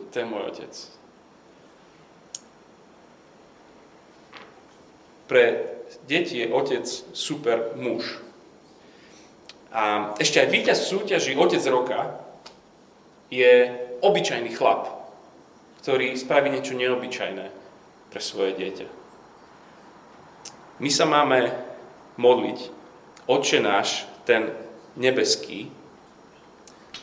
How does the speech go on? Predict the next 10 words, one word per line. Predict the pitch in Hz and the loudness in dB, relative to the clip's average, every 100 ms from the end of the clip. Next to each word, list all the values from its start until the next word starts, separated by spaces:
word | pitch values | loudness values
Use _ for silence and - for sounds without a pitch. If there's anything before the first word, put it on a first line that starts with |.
| - 123 | 0 4
lebo | 123 117 110 - - - - - - - - - | 6 6 6 2 -6 -12 -18 -20 -20 -20 -8 4
Boh | 151 - - - - - - | 6 6 0 -4 -8 -14 -14
nie | 143 143 151 160 139 | -6 0 2 4 4
je | 113 110 131 | 2 0 0
ten | 113 110 - - | 0 -2 -8 -6
najlepší | 127 127 123 123 - 113 | 0 4 4 2 -4 -6
možný | 113 113 110 101 104 - - - - - - - - | -6 -6 -8 -10 -12 -14 -20 -20 -20 -20 -20 -20 -12
superman. | - - 87 101 98 - - 113 104 90 - - - - - - - - - - - - - - 120 | -8 -8 -4 0 0 -2 -10 -6 -2 -4 -6 -16 -20 -20 -20 -20 -18 -18 -20 -20 -20 -20 -20 -14 -6
Boh | 127 | -4
je | 110 | -4